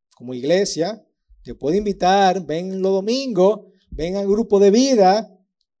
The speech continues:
pero va a depender de ti si tú vas a venir. Y ahí están los retos y los desafíos. No quiero enfrentarlo. "Ay, yo no quiero ir para allá".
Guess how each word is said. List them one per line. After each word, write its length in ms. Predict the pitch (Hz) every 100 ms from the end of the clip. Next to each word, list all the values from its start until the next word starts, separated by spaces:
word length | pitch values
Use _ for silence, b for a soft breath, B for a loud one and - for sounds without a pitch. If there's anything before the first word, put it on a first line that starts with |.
| -
pero 260 | 202 208
va 140 | 196 226
a 20 |
depender 460 | 240 240 214 214
de 100 | 220
ti 200 | 214 233
si 280 | 208 233 233
tú 140 | - 208
vas 260 | 208 208
a 80 | 214
venir. 560 | 208 208 233 240 139 _ _ _ _ _ _ _ _ _ _ _ _ _ _ _ _ _ _ _ _ _ _ _
Y 100 | 175
ahí 120 | 190
están 260 | 220 - 214
los 200 | 202 -
retos 360 | 208 208 196
y 40 | 190
los 120 | 190
desafíos. 640 | 185 180 - 233 185 123 _ b b _
No 260 | 160 240 247
quiero 200 | 220 214
enfrentarlo. 680 | 202 208 202 202 190 151
"Ay, 140 | 160 180
yo 80 | 165
no 140 | 165
quiero 160 | 185 170
ir 80 |
para 160 | 165 156
allá". 360 | 151 143 123